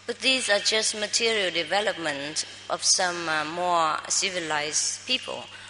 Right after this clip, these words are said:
We ourselves don't need any instrument, don't need any vehicle to travel. We can travel in the whole universe in just many seconds without any U F O,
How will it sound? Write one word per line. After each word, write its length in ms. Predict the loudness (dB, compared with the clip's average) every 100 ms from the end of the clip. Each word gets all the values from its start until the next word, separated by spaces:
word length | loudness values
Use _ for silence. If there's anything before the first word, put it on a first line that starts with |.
| -14
We 340 | -4 2 4 4
ourselves 760 | 4 4 4 4 4 2 -2 -2
don't 220 | 2 2 2
need 180 | 0 0 2
any 340 | 2 2 -2 -4 -14 -4
instrument, 640 | 0 4 6 4 0 -2 0
don't 220 | 0 2
need 140 | -2 -2 -6 2
any 420 | 2 2 -2 -4 -10 -14 -16 -18 -20 -20
vehicle 580 | 0 6 6 4 -2 -4 -4
to 100 | -4
travel. 500 | 2 6 8 6 2 -2
We 80 | -2
can 180 | 0 2
travel 440 | 6 8 8 6
in 120 | 0
the 80 | 0
whole 280 | 4 6 8
universe 840 | 6 6 4 2 0 0 0 -2 -6 -14 -18 -18 -18 -6
in 340 | 0 2 0 0
just 560 | 4 4 4 2 -2 -2
many 220 | 0 2
seconds 760 | 4 4 2 0 -4 -2 -2 -4 -10 -10
without 400 | -6 4 6 6 4
any 200 | 2 2
U 100 | 0
F 160 | 0 0
O, 180 | -2